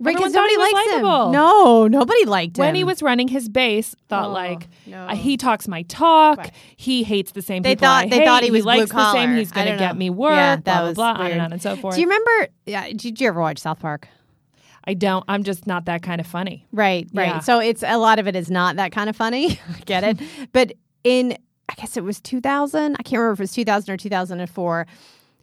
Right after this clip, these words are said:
Speaker 1: The Lockbox. So it was two thousand. It was Al Gore. They did, it was a competition between a turd sandwich <laughs> and a giant douche. And that, and when you think about it, I mean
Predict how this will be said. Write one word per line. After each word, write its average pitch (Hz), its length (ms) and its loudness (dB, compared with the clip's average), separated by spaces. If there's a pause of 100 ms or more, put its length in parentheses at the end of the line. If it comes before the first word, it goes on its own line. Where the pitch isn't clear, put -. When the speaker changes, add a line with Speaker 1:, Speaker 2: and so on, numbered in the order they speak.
(140)
Speaker 1:
The 196 120 -6
Lockbox. 185 560 -2
So 202 160 -4
it - 20 -4
was 147 140 -10
two 214 140 -6
thousand. 165 320 -6
It 147 60 -10
was 165 120 -10
Al 170 200 -4
Gore. 151 360 -4 (340)
They 202 160 -4
did, 202 360 -2
it 202 120 -10
was 185 140 -8
a 185 60 -6
competition 202 600 -4
between 185 380 -8
a 180 180 -8 (1040)
turd 214 340 -6
sandwich 202 720 -8 (500)
<laughs> - 520 -16
and 214 120 -8
a 180 80 -2
giant 180 540 -6
douche. 160 540 -8 (360)
And 277 220 0
that, 311 160 -2 (400)
and 320 140 -2
when 339 100 0
you 359 140 0
think 523 160 0
about 240 240 4
it, 226 100 -2
I - 60 -2
mean 247 300 -4